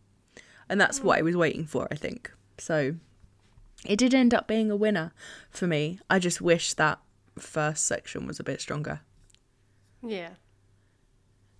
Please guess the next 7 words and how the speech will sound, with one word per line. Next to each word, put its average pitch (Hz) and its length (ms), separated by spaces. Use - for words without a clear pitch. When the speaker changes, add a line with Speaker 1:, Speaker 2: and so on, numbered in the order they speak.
Speaker 1:
But 208 320
we've 226 260
already 269 320
detoured, 175 600
and 160 560
Speaker 2:
<laughs> - 60
Speaker 1:
we're 175 640